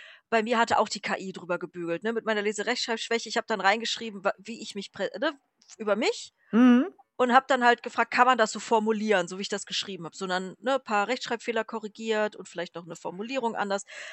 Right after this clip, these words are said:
Speaker 1: Aber im Großen und Ganzen war das halt mein eigener Text.
Speaker 2: Ja.
Speaker 1: So. Und, und, aber wenn du dich ja mit K I beschäftigst, <laughs> siehst du ja
Speaker 2: Ja,
Speaker 1: ganz
Speaker 2: ja.
Speaker 1: schnell, <laughs> wer den Text geschrieben hat.
Speaker 2: Genau.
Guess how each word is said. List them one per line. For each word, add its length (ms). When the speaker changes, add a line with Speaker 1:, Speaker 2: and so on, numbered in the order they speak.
Speaker 1:
Aber 280
im 80
Großen 360
und 80
Ganzen 380
war 120
das 160
halt 180
mein 260
eigener 380
Text. 380
Speaker 2:
Ja. 200
Speaker 1:
So. 260
Und, 360
und, 300
aber 240
wenn 260
du 100
dich 180
ja 80
mit 180
K 160
I 120
beschäftigst, 800
<laughs> 0
siehst 300
du 60
ja 100
Speaker 2:
Ja, 140
Speaker 1:
ganz 220
Speaker 2:
ja. 40
Speaker 1:
schnell, 340
<laughs> 600
wer 160
den 140
Text 300
geschrieben 460
hat. 140
Speaker 2:
Genau. 520